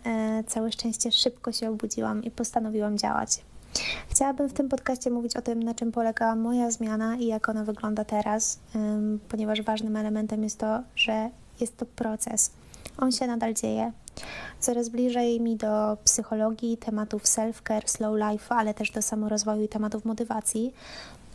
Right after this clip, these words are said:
Chciałabym połączyć moje pasje w jedno i stworzyć tutaj coś dla Was, ale też dla siebie. Taką moc inspiracji, którą będziecie mogli zaczynać swój dzień.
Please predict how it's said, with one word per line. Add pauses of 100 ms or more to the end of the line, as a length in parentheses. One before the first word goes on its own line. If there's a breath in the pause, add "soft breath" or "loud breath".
Chciałabym
połączyć
moje
pasje
w
jedno
i
stworzyć
tutaj
coś
dla
Was,
ale
też
dla
siebie. (220)
Taką
moc
inspiracji,
którą
będziecie
mogli
zaczynać
swój
dzień.